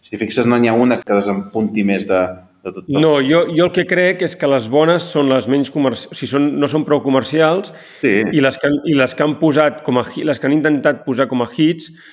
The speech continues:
Speaker 2: són les que són més semblants, per dir-ho així, a la tonteria del Manel. O, perdona, que descontextualitzades del disc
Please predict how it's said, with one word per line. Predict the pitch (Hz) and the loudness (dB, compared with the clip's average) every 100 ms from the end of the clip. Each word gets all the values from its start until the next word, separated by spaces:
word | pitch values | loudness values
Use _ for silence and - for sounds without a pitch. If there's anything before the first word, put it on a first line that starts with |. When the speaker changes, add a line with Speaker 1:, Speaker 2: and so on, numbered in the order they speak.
| - - | -20 -4
Speaker 2:
són | 147 | 2
les | 160 160 | 2 0
que | 147 | -2
són | 147 | 0
més | 147 147 | 0 0
semblants, | 139 131 139 139 139 | 0 0 0 0 -2
per | |
dir-ho | 135 135 | 0 0
així, | - 135 147 | 0 0 0
a | 147 | 0
la | 135 | 0
tonteria | 131 117 123 120 123 | 0 -2 0 2 2
del | |
Manel. | 120 117 113 110 | 2 0 0 0
O, | 190 190 | 0 2
perdona, | 151 147 120 104 - | 2 2 0 -2 -2
que | 135 | -2
descontextualitzades | 131 151 135 135 - 139 127 110 135 170 135 107 | -2 -4 -2 -4 -4 -4 -4 0 0 2 0 0
del | 117 | 0
disc | 113 143 180 - | 2 2 2 -4